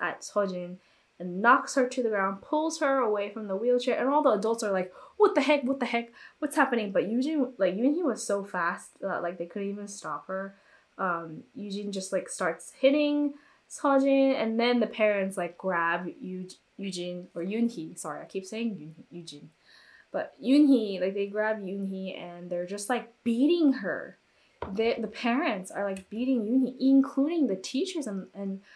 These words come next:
Sejin's mom. They're just, like, slapping the crap out of her, um,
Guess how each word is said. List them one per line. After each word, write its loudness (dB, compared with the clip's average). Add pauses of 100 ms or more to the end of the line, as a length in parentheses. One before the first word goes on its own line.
(140)
Sejin's 2
mom. 0
They're 4
just, -6
like, -6
slapping 0
the -2
crap -2
out -2
of -4
her, -2
um, -4